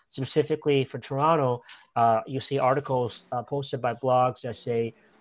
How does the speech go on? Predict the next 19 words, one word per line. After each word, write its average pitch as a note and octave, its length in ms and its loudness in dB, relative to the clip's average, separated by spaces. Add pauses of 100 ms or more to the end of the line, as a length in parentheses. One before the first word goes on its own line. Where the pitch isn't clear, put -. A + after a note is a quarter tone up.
(120)
you C3+ 80 -2
know, C3 100 0
the A2+ 60 -6
Toronto C#3+ 260 0
housing C3+ 340 2
market A#2+ 460 -4
just C3+ 200 -10
hit C#3+ 180 -4
another B2+ 280 -4
all-time A2+ 380 -6
high G#2+ 220 -6
this A2 180 -14
month. G#2 180 -14 (1160)
And, A#2+ 500 -4
uh, C3 120 -6
that C3 140 4
was B2+ 140 0
an B2 100 0
excellent C3+ 460 -2